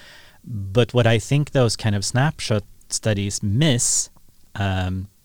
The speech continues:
compared to, like, a more long-term perspective, if you look at, like, all these <laughs> snapshot studies after each other, you can see, well,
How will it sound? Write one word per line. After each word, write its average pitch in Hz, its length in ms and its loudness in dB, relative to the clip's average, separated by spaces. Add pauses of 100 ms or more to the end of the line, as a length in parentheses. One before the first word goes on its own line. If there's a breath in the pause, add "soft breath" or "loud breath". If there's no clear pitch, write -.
(760)
compared 107 540 0
to, 110 120 -4
like, 101 360 -2
a 104 40 0
more 98 400 0 (540 soft breath)
long-term 120 640 2
perspective, 101 500 -4
if 101 140 -4
you 110 80 0
look 117 400 2
at, 123 220 0
like, 104 260 -2
all 117 220 2
these 104 220 -2
<laughs> - 120 -4
snapshot - 480 -8
studies 101 420 -2 (920 loud breath)
after 127 480 2
each 98 200 -2
other, 98 380 -4 (460 soft breath)
you 123 120 4
can 117 160 0
see, 113 200 0
well, 107 260 4